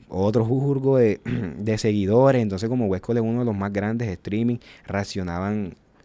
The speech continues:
otros canales de, de Twitch más, otro, otro, otros streamers también reaccionaban a eso. Chanti, saludos a Chanti, Desconectado.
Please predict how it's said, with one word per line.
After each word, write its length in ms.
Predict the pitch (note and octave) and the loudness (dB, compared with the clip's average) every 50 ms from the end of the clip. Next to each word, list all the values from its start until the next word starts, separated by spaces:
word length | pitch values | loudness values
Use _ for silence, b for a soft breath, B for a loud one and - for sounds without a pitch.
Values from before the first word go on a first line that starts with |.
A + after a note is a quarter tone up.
| _ _ _ _ _ _ - | _ _ _ _ _ _ -6
otros 420 | - G2+ G#2 G#2+ G#2 G#2+ G#2+ G#2 | -2 0 0 0 0 -2 -6 -6
canales 380 | - G#2+ F#2+ F#2+ F#2 G2+ G#2 G2 | -6 -6 -4 -4 -2 -2 -2 -2
de, 160 | G2 F#2+ F2+ | -2 -4 -4
de 160 | E2+ F#2+ F#2 F2 | -2 -4 -4 -4
Twitch 260 | - G2 G2+ G2+ F#2+ | -4 -4 -4 -4 -4
más, 280 | F#2 F#2 F#2+ G2+ G#2 F#2 | -4 -4 -2 -2 -2 -2
otro, 260 | F2 F2 - D2+ D#2+ | -4 -4 -4 -6 -6
otro, 320 | F2+ F2+ G2+ G#2 G2+ F2 F2 | -6 -4 -4 -2 -2 -2 -4
otros 260 | F2+ - F#2+ G#2 G#2 | -4 -6 -6 -6 -6
streamers 420 | F2+ - - G2+ G#2 G#2+ A2 G2+ | -8 -8 -6 -4 -2 -2 -2 -2
también 220 | F#2 F2 E2 E2+ F2 | -4 -4 -4 -4 -4
reaccionaban 540 | F#2+ F#2+ - G2+ F#2 F#2 F#2+ G2+ G2+ F#2 | -6 -6 -4 -4 -4 -2 -2 -2 -2 -2
a 60 | F2 F2+ | -2 -4
eso. 200 | G2+ G#2+ A2 F#2 | -4 -4 -4 -6
Chanti, 460 | E2+ - E2 F#2+ A2 A2 G#2 - F#2 | -6 -6 -6 -6 -6 -6 -6 -10 -12
saludos 340 | F2+ F2 E2 D#2+ D#2+ E2+ F#2+ | -12 -10 -10 -8 -6 -6 -6
a 60 | G2 | -6
Chanti, 560 | E2+ - - F#2 G#2+ A2 G#2 - - F#2+ F#2 - B B B B B | -6 -8 -6 -6 -4 -4 -6 -6 -8 -12 -12 -12 B B B B B
Desconectado. 920 | F#2 F2+ - - E2 E2 D#2+ - _ - E2 F#2 A2 A2+ A2 G2+ F#2+ E2+ | -12 -12 -10 -8 -10 -10 -10 -12 _ -4 -2 0 2 2 2 0 -2 -4